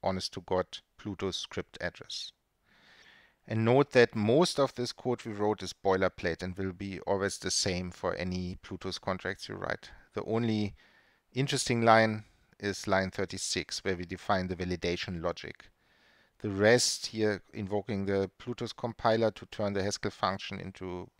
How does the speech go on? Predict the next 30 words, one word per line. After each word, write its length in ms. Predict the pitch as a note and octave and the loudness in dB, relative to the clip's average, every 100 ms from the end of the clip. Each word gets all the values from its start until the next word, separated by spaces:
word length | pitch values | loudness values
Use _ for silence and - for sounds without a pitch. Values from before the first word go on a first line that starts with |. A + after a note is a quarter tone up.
| _ _ _ _ _ | _ _ _ _ _
Pluto 280 | - F#2+ F#2 | -10 -8 -6
script, 480 | - - C#3 - - - - - _ _ _ | -6 0 -2 -2 -16 -20 -20 -20 _ _ _
and 200 | A2+ G2 | -8 -2
then 320 | G2 F#2+ F#2+ | 2 2 0
computing 640 | - G2 - G#2 - G2 F#2+ | -2 -4 -4 -8 -4 -4 -2
the 120 | F2+ | 2
hash 260 | A2 A2+ - | 2 2 -2
from 300 | - G#2 G#2 | -2 -2 0
the 400 | G#2 G#2 G#2 - | 0 0 -2 -8
script 460 | - - A2+ G#2 - | -14 -8 -6 -6 -6
and 300 | F2+ F2+ F2+ - - | -6 -6 -8 -8 -8
the 140 | - | -2
address, 480 | A2+ A#2+ A#2+ A2+ - - - _ | -2 4 6 6 2 -10 -20 _
this 120 | G#2 | -4
is 120 | G2+ | -4
just 300 | - G2 - | 0 0 0
boilerplate 640 | - F2+ F#2 - F#2 F2 - | 0 2 2 -2 -4 -4 -4
that 240 | F2 - | -8 -8
you 200 | G2 F2+ F#2 | -10 -8 -8
will 100 | E2+ | -8
find 340 | - F#2 F2 | -2 -2 0
like 180 | E2+ - | -4 -2
this 220 | F#2 - | -4 -4
or 100 | F2+ | -6
very 220 | F2 F2+ | -4 -6
similar 580 | E2+ - F2+ F2 E2+ E2+ - - - - _ _ | -4 -4 -4 -2 0 -2 -8 -20 -20 -20 _ _
in 180 | F#2 F2+ | -10 -6
all 320 | - F2 F2+ | -2 0 0
Pluto's 380 | F2 - E2+ F#2+ | -4 -12 -12 -14
contracts. 720 | - E2+ - - - - - | -12 -12 -12 -18 -18 -18 -18